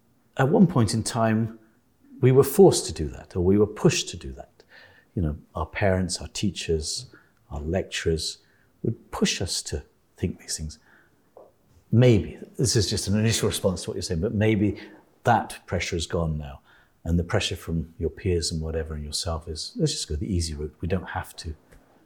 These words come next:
push ourselves. That's an unreflected opinion, uh, you know, unreflective opinion, but it's, it's, it could be the an-, it could be part of the answer. Yeah.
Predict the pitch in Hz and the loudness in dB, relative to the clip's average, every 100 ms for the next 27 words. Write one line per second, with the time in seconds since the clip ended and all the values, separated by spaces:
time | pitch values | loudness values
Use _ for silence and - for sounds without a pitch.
0 | - - 90 82 - 78 - - - - | -14 -4 -2 -2 -2 -6 -8 -18 -20 -20
1 | _ _ _ - 107 - 95 107 104 - | _ _ _ 0 2 4 4 4 4 2
2 | 101 - 101 98 120 110 110 110 123 104 | 0 2 2 4 4 4 4 4 4 6
3 | 117 127 107 - 101 - 92 85 92 90 | 6 6 4 2 -2 0 -2 0 -2 -2
4 | 87 _ _ 101 - - - _ - 117 | -6 _ _ -6 -6 -8 -20 _ -8 -6
5 | - - 95 - - - 98 - 110 87 | -4 -4 -4 -2 -4 -2 -2 2 2 2
6 | 82 78 - - 135 101 - 101 - 78 | -2 -6 -10 2 4 4 2 0 0 -6
7 | 73 76 - - _ - - | -8 -10 -10 -12 _ -16 -10